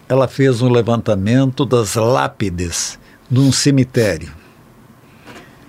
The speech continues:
E ela tava, estava pra publicar isso em livro. Aí chegou um camarada e falou, "Isso aí você não pode fazer, porque a Lei da Geral de Proteção de Dados não permite."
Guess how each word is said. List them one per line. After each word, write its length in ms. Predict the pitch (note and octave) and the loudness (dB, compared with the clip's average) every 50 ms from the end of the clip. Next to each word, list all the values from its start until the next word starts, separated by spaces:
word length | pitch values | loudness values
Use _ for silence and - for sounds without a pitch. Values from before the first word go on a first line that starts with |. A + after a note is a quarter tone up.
| - - - - - - | -20 -20 -20 -20 -6 0
E 60 | - C#3 | 0 2
ela 120 | D#3 E3 | 2 2
tava, 400 | - - D#3 D#3 D#3 E3 D#3 C#3+ | 0 0 2 2 2 2 2 2
estava 400 | C3 G#2+ - - A#2+ A2+ A#2+ B2+ | 2 0 0 0 0 2 0 0
pra 200 | - - D3 C3+ | 0 0 0 0
publicar 680 | - C#3+ D3 D#3 D3 C3+ B2 - - C3 C3 B2+ A#2 A2 | -2 -2 0 2 2 0 0 -2 -2 0 0 2 2 2
isso 320 | A#2+ B2 A#2+ - - - | 2 2 0 0 0 0
em 180 | D3 C#3 C#3+ D3 | 2 4 4 4
livro. 520 | C3+ B2+ C3 C3 A#2+ G2+ F2 F2 F2+ F2+ F2 F2 - - - - - - | 4 4 4 4 2 2 -2 -4 -6 -8 -10 -12 -16 -20 -20 -20 -10 -6
Aí 100 | - A#2 | -4 -4
chegou 280 | G#2+ - C3 A#2 A#2+ A#2 | -2 -2 -2 0 0 0
um 80 | A2+ | 0
camarada 480 | - A#2 A#2 A2+ A2 G#2+ A2+ A#2 A#2 G#2+ | 0 -2 -2 0 0 0 2 0 0 0
e 40 | F2 | -2
falou, 200 | A2 A2+ G#2+ A2+ | -2 0 0 0
"Isso 200 | A2 - - A#2 | 0 -2 0 0
aí 120 | G#2+ A2+ | 0 0
você 400 | A2+ A#2+ A#2+ - - - C3 B2+ | 0 -2 -2 -2 -2 0 0 2
não 240 | B2 B2 C3 C#3+ B2+ | 2 2 0 0 0
pode 340 | - - B2+ C#3 C3+ C3+ C#3+ | 0 0 0 0 0 -2 -4
fazer, 540 | - - C#3+ C3+ A#2 A2 A#2+ C#3 C#3+ C3+ - - - - - - - - - - - - - - - | -4 -2 0 0 0 0 0 0 -2 -4 -8 -12 -20 -20 -20 -20 -20 -20 -20 -20 -20 -20 -20 -20 -20
porque 180 | - - - | -8 -2 -2
a 60 | B2 A#2 | 0 2
Lei 260 | A2+ A#2 C3+ C#3 C#3 | 2 2 2 2 2
da 340 | B2 B2 A#2+ A#2 A#2 A2+ G#2+ | 2 4 4 4 4 4 2
Geral 340 | F#2+ G#2 A2+ A2 A2+ A2+ | 0 0 0 2 2 0
de 80 | A2 G#2+ | 0 -2
Proteção 520 | G2+ - A#2+ A2 - A#2+ G2+ - - B2 A#2+ | 0 0 -2 0 0 -2 -2 -2 0 0 2
de 120 | A2+ A2+ | 2 2
Dados 420 | G2 G#2 G#2+ A#2 B2 B2+ C3+ A#2+ G#2 | 0 0 0 0 0 0 -2 0 0
não 160 | C#3+ D3+ C#3 | 0 0 0
permite." 680 | - E3 D3+ B2 A#2 B2 B2+ A#2+ - - - - - | 0 0 2 4 4 4 2 2 0 -4 -12 -16 -18